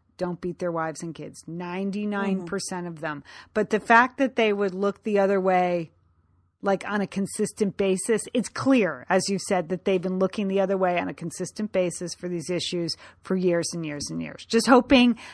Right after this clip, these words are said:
Speaker 1: nothing horrible like a tape of a player, <laughs> you know,
Speaker 2: Yeah.
Speaker 1: clocking his soon-to-be wife in the elevator ever emerged. You know, and it finally did, and it's like they just got caught with their pants down.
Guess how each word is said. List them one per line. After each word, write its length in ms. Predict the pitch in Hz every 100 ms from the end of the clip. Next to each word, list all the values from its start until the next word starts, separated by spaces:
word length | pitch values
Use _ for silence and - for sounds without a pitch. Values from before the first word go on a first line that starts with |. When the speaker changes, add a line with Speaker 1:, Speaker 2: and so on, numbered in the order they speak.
| -
Speaker 1:
nothing 380 | 214 214 269 233
horrible 420 | 226 226 214 208
like 240 | 196 185
a 40 | 202
tape 280 | - 185 185
of 140 | 180
a 60 | 196
player, 560 | - 180 170 160 156 - _
<laughs> 800 | - - - - - - - -
you 100 | 285
know, 140 | 254 214
Speaker 2:
Yeah. 180 | 214 180
Speaker 1:
clocking 600 | 151 254 226 - 233 233
his 320 | 196 220 202 - - _
soon-to-be 520 | - 226 214 220 240 254
wife 420 | 220 202 202 -
in 180 | - 208
the 80 | 202
elevator 480 | 196 190 190 190
ever 340 | 180 185 175 175
emerged. 580 | 175 156 131 - - - _ -
You 120 | 214
know, 140 | 196
and 200 | 196 214
it 80 | 214
finally 420 | - 214 220 233
did, 400 | 220 220 202 196 - - -
and 160 | 202
it's 160 | 208 -
like 160 | 202 -
they 100 | 190
just 220 | 185 -
got 160 | 196
caught 240 | - 185 170
with 120 | 170
their 100 | 175
pants 300 | 175 165 -
down. 260 | 165 123